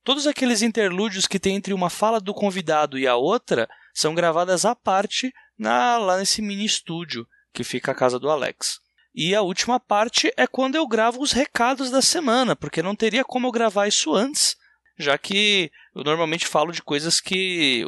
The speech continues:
estão no cotidiano, ou acabaram de lançar, como por exemplo é o caso dos episódios do Cabuloso Cast, eh, alguma coisa nova que tenha surgido aí sobre literatura,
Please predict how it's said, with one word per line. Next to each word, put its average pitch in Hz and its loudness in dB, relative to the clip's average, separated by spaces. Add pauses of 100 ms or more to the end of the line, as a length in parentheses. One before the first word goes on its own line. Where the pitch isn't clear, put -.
estão 170 0
no 160 -4
cotidiano, 147 0
ou 135 2
acabaram 151 0
de 139 -6
lançar, 139 2
como 135 -8
por 139 0
exemplo 135 0
é 131 4
o 120 2
caso 135 0
dos 135 -4
episódios 127 0
do 123 -10
Cabuloso 123 0
Cast, 139 0
eh, - -4
alguma 123 0
coisa 135 0
nova 135 0
que - -12
tenha 135 -2
surgido 127 -2
aí 135 4
sobre 123 -4
literatura, 139 0